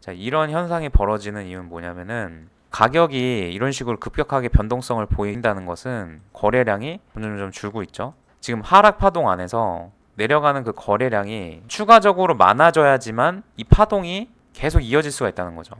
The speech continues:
아무런 되돌림 없이. 근데 거래량이 줄고 있다는 건 뭐냐면은 매도의 방향으로 가는 어떤 거래량이 줄고 있다라는 것을 의미를 하고, 거래량이 점점 줄고 있다라는 건 뭐냐면은 이 호가의 물량이 비어지고 있다라는 걸 의미하는 겁니다.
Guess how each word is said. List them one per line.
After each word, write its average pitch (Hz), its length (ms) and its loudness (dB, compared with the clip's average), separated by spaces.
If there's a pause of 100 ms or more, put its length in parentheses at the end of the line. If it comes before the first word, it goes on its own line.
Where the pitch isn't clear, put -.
(100)
아무런 143 360 2
되돌림 107 380 -6
없이. 87 360 -16 (120)
근데 156 420 -4
거래량이 160 460 2
줄고 120 240 -4
있다는 113 300 -4
건 107 100 -6
뭐냐면은 92 600 -10 (120)
매도의 131 720 0
방향으로 101 560 -2
가는 90 640 -12 (140)
어떤 - 200 -6
거래량이 120 800 0
줄고 113 340 -6
있다라는 104 500 -4
것을 98 380 -8
의미를 95 340 -10
하고, 123 400 -8 (340)
거래량이 175 720 4
점점 113 340 -4
줄고 110 280 -6
있다라는 113 440 -2
건 104 120 -6
뭐냐면은 87 560 -10 (140)
이 127 140 -8
호가의 196 640 4
물량이 101 920 -2
비어지고 165 580 2
있다라는 95 380 -6
걸 82 120 -10
의미하는 85 340 -14
겁니다. 85 340 -20